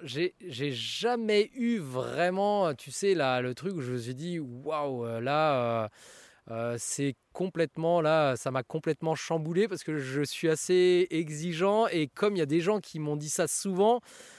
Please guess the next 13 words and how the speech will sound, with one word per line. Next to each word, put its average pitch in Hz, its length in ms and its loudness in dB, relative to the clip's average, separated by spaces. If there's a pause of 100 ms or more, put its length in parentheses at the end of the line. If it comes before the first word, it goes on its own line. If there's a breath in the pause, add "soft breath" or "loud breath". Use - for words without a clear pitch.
(200 loud breath)
bah, 143 480 4
y-, 151 300 0
j'ai, 170 260 -2
j'ai 135 140 -2
eu 170 60 -2
des 180 140 4
fois 214 180 0
les 170 120 4
peurs 190 240 2
d'être 160 240 -2
déçu. 170 380 2
Donc 143 160 -2
j'ai, 139 260 0